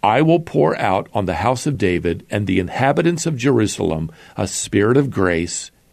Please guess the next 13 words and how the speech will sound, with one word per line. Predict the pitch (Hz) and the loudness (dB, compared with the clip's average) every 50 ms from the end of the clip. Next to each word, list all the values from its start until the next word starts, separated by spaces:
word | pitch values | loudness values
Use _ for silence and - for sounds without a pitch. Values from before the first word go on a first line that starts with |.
| _ _ - | _ _ -6
and | 98 95 87 - - - | -6 -4 -4 -6 -8 -12
pleas | - - - 113 110 104 104 107 107 107 98 101 - - _ | -12 -4 -2 0 2 2 2 0 0 -2 -4 -8 -12 -16 _
for | _ - - 107 107 | _ -6 -4 -2 0
mercy, | 107 117 143 170 - - - - 87 - - - _ _ _ _ _ _ | 2 2 2 2 0 -2 -4 -6 -8 -8 -10 -16 _ _ _ _ _ _
so | - - - - 247 | -6 -2 0 2 2
that | 240 - 92 85 107 - - _ _ _ _ _ _ _ _ _ | 4 2 2 0 -2 -4 -6 _ _ _ _ _ _ _ _ _
when | - 107 120 123 | -2 0 0 2
they | 113 107 107 | 2 2 2
look | 104 113 156 151 - - | 2 2 0 0 0 -2
on | 131 139 151 156 135 110 | 0 0 0 0 -2 -2
me, | 104 90 80 80 85 107 123 127 - _ _ _ _ _ _ _ - | -2 -4 -4 -4 -4 -6 -6 -8 -10 _ _ _ _ _ _ _ -6
on | - 107 107 110 107 | -4 -2 -2 -2 -2
him | 92 82 104 107 104 98 104 113 120 127 | -4 -2 0 2 2 2 0 0 -2 -4